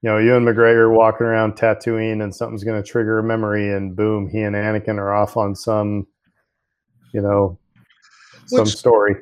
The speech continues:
Speaker 2: by the way, from this, from the story here, reading it says, you know,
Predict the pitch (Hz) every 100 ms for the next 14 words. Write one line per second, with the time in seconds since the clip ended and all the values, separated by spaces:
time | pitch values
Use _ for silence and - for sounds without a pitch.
0 | _ _ _ _ _ - - 277 180 226
1 | 220 180 - 196 185 - - 190 175 160
2 | - 202 185 151 151 151 160 156 151 151
3 | 160 147 - _ _ - 170 151